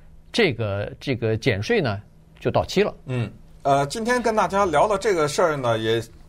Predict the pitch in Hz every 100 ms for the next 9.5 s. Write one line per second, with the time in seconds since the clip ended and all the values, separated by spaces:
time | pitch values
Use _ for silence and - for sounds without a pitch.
0 | - - - - - - 180 214 - 196
1 | 180 120 113 220 151 156 160 123 123 196
2 | 262 143 110 87 113 104 101 143 151 123
3 | 147 143 69 73 147 113 180 196 196 190
4 | - 220 208 208 220 - 113 90 - 180
5 | 123 87 76 160 226 82 71 - - 92
6 | 98 113 87 71 95 92 82 - 101 87
7 | 90 87 98 - - - 165 208 214 135
8 | 90 78 170 233 117 90 120 139 101 -
9 | - 120 82 73